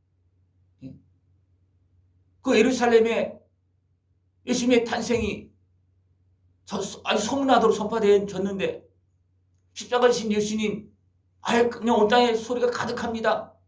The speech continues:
그 소리가 이방인에까지 막 선포되어집니다. 근데 그들은 안 믿습니다. 왜 그렇습니까? 그들의 마음이 높아져서 그렇습니다.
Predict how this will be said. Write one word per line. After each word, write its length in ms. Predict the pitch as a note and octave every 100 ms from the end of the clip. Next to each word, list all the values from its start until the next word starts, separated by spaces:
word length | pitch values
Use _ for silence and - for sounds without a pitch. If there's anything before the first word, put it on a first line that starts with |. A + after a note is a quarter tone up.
| _
그 120 | B3
소리가 480 | - C4 B3 A#3+ - -
이방인에까지 580 | F#3 G3+ A3+ A#3 A3+ A3
막 80 | G#3
선포되어집니다. 1040 | G#3 A3 A3 A#3 A3+ A3+ A3 A3 G3+ - - _ _ _ _ _ _ _ _ _ _
근데 200 | G3+ E3
그들은 300 | D3+ C3+ B2
안 140 | A2
믿습니다. 380 | G#2 G2+ - -
왜 80 | D3
그렇습니까? 640 | F#3 G3 - - E3+ - - _ _ _ _ _ _ _
그들의 280 | - C3+ C3+
마음이 260 | A#2 A2 G#2+
높아져서 420 | G2+ G#2+ - -
그렇습니다. 360 | _ _ _